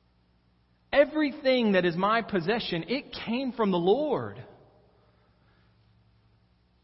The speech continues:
And God had taught them that. And in a supernatural way, the church started to live that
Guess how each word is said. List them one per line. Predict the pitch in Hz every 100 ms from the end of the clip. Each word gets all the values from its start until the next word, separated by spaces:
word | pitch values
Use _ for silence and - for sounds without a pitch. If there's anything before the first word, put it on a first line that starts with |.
| -
And | 160
God | 147 190 214 202
had | 165 - -
taught | 220 214 -
them | 151 131
that. | 117 104 104 127 -
And | 160 151 - -
in | 190 175
a | 147 - - 233
supernatural | 262 233 233 214 196 - 185 165
way, | 160 214 147 104 104 127 147 - - _ _ _ _ -
the | 165 - 185
church | 233 190 113 - - - - - - - _ _ - -
started | 208 202 - 175
to |
live | 160 165 214 262 262 185
that | 196 190 180